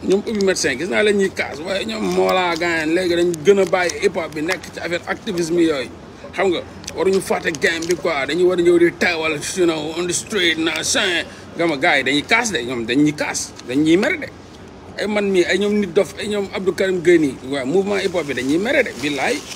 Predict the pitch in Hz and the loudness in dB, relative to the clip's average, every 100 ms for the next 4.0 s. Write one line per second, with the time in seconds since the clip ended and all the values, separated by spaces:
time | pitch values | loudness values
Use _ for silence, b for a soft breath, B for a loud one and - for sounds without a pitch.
0 | 104 117 151 208 262 262 - - - 147 | -8 -4 -2 -2 0 -2 -4 -10 -8 -4
1 | 165 175 165 170 160 170 170 - 165 165 | -2 0 0 0 2 4 2 0 -2 -2
2 | 165 151 - - - - - - - - | -4 -8 -10 -18 -18 -16 -16 -16 -18 0
3 | 185 175 240 214 - 170 165 170 175 | 2 4 4 4 4 0 -2 0 2